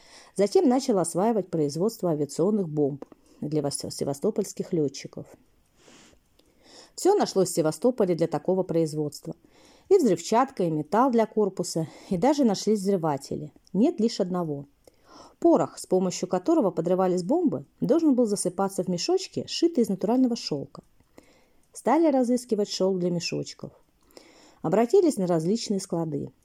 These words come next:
На один. Нет натурального шёлка. На второй. Нет натурального шёлка. Ходили на третий, четвёртый, пятый. Нет нигде натурального шёлка.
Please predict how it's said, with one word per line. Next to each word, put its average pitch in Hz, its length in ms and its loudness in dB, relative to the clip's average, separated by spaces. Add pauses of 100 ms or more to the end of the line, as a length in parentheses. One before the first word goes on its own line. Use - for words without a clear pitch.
(220)
На 277 180 2
один. 214 340 0 (920)
Нет 320 260 2
натурального 214 500 2
шёлка. - 480 -6 (320)
На 165 140 -2
второй. 277 400 0 (960)
Нет 175 260 0
натурального 247 540 2
шёлка. - 460 -8 (500)
Ходили 190 420 2
на 233 160 2
третий, 208 480 0
четвёртый, 190 720 0
пятый. 185 560 -2 (840)
Нет 285 340 4
нигде 165 340 0
натурального 156 600 -4
шёлка. - 460 -16